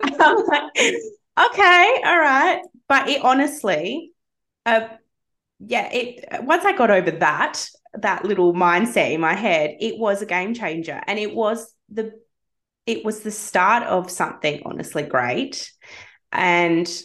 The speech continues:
I, that's why I keep raving about you to everyone and keep sharing what you do, because now I'm, like, a true believer. I'm a Mel believer. And, like, the, the values just put me in line. And it was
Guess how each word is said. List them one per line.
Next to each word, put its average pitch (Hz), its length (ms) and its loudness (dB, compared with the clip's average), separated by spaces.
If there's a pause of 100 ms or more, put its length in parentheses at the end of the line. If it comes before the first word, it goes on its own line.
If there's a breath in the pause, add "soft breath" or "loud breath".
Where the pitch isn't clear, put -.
(240)
I, 180 260 4
that's 175 240 0
why 180 160 0
I 175 60 0
keep 196 280 -8
raving 160 360 -2
about 147 340 -8
you 151 120 -8
to - 160 -10
everyone 147 440 -2
and 147 100 -4
keep 156 240 -8
sharing 214 560 2
what 190 140 0
you 175 140 -6
do, 160 500 -4
because 180 480 -2
now 170 300 0
I'm, 165 200 -2
like, 160 180 -6
a 156 40 -10
true 247 320 -2
believer. 160 640 -2 (520)
I'm 170 100 -6
a 175 40 -8
Mel 190 300 -4
believer. 180 760 -6
And, 190 640 -2 (920)
like, 202 180 -2 (320)
the, 233 380 -10
the 240 100 -14
values 349 680 -4 (340)
just - 380 -8
put 269 180 -4
me 269 180 4
in 160 160 2
line. 147 600 0
And 330 140 2
it 247 120 0
was 294 320 -8